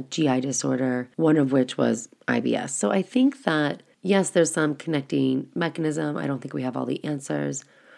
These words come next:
But I think trying to figure out what controls your I B S,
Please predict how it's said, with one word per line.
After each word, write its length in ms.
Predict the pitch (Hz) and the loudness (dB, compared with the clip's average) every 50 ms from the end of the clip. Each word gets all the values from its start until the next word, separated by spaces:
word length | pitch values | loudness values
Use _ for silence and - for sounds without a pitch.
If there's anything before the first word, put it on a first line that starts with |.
| - _ _ | -20 _ _
But 100 | - 170 | -2 0
I 140 | 165 165 170 | 0 0 0
think 420 | 151 - 185 165 156 - - - - | 0 -2 -4 -4 -4 -6 -8 -12 -10
trying 300 | - 160 156 156 185 202 | -4 -2 -2 2 4 4
to 60 | 226 | 2
figure 340 | 226 - 202 156 165 160 156 | 4 2 0 0 0 -2 -2
out 360 | 147 139 139 139 139 139 - - _ _ _ _ _ _ _ | -2 -2 -2 -4 -4 -6 -8 -12 _ _ _ _ _ _ _
what 380 | - 160 156 165 160 - - | -2 0 2 2 2 0 -2
controls 560 | - - 190 175 - - 160 151 151 151 151 160 | -4 -2 -2 -2 -2 0 0 0 0 0 -2 -2
your 180 | 175 175 170 | -2 -2 -2
I 140 | - - 139 | 0 -2 -2
B 180 | 139 151 143 131 | -2 -2 -2 -2
S, 360 | 120 117 117 113 - - | -2 -4 -6 -6 -8 -10